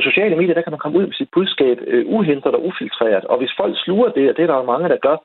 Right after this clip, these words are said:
jamen, så har man simpelthen en kanal for at give sin version af historien, øh,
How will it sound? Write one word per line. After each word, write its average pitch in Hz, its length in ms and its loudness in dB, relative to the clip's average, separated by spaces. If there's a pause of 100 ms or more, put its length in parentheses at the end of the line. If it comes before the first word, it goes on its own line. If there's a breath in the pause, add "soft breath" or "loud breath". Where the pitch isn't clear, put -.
(300 loud breath)
jamen, 123 180 -4
så - 120 -4
har 208 180 -2
man 127 100 -4
simpelthen 185 420 -2
en 240 200 -8
kanal 160 340 0
for 165 120 2
at 127 120 -4
give 151 100 -2 (100)
sin 247 240 2
version 123 280 0
af 95 140 -4
historien, 110 400 -2 (500 loud breath)
øh, 120 160 4